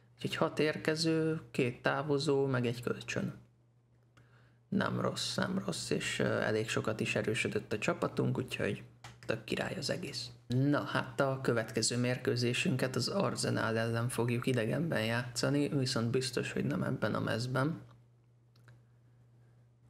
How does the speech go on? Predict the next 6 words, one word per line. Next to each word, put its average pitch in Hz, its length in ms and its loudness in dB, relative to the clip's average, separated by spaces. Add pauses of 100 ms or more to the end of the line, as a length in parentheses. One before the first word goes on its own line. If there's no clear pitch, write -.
(100)
hanem 117 300 2
ebben 117 320 0
a 113 80 2
csodás - 440 0
kis - 180 -2
feketében. 131 760 0